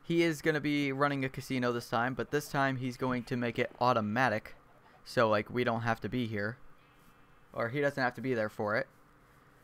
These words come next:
So I'm looking forward to that. This is something you haven't seen yet. This is, uh, Unique's house, Unique Impact. He is, uh,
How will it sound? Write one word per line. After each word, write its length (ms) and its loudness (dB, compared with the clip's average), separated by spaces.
So 160 0
I'm 120 4
looking 160 -4
forward 160 2
to 60 -2
that. 280 6
This 180 4
is 100 -2
something 300 4
you 100 2
haven't 260 4
seen 240 -2
yet. 260 2
This 200 -6
is, 200 0
uh, 380 6
Unique's 360 0
house, 540 0
Unique 220 -2
Impact. 500 0
He 240 2
is, 220 2
uh, 460 6